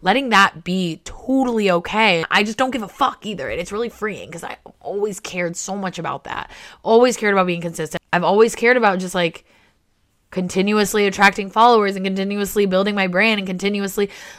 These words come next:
like, I'm just at this point where it's like, nothing matters. I could take a year off and it wouldn't matter. Like, I just don't even, I'm literally at this point where I'm like, I don't give a fuck. Like, there's nothing that needs to be built anymore. Like, I, I just, I'm good enough as I am.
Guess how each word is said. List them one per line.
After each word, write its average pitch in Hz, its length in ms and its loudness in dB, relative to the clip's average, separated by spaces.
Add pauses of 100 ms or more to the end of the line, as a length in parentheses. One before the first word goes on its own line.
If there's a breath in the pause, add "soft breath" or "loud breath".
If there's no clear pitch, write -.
like, 196 260 2
I'm 190 160 2
just 190 120 -6
at 202 100 0
this 185 120 -8
point 208 200 -4
where 190 60 -4
it's 180 100 -8
like, 160 100 -6
nothing 160 340 -8
matters. 185 840 -4 (360)
I 190 100 2
could - 100 -10
take 226 140 0
a 185 40 -2
year 196 260 2
off 185 220 2
and 69 100 -18
it 71 80 -14
wouldn't 71 200 -10
matter. - 480 -16
Like, 180 100 -6
I 190 100 2
just 190 140 -6
don't 247 140 0
even, 226 120 -4
I'm 202 220 0
literally 226 340 2
at 196 60 -4
this 190 140 -12
point 202 160 -4
where 165 80 -2
I'm 165 80 -4
like, 165 160 -8
I 175 60 -2
don't 208 120 -6
give 185 100 -12
a 156 80 -18 (160)
fuck. - 380 -2 (340 loud breath)
Like, 208 120 -8
there's 220 120 0
nothing 247 220 -4
that 285 80 -10
needs 208 160 -6
to 202 60 -6
be 196 80 -2
built - 520 -6
anymore. - 540 -14
Like, 175 160 -2
I, 180 440 10
I 233 60 10
just, 240 280 0
I'm 247 260 8
good 208 140 4
enough 214 200 2
as 196 160 4
I 170 120 2
am. 196 560 -2